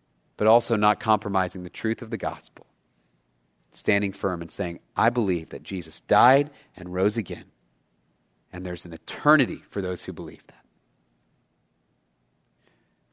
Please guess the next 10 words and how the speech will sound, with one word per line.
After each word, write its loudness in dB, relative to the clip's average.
So -6
church 2
father 8
Tertullian, 2
who -4
wrote 6
in 2
his -2
book 2
Apology 4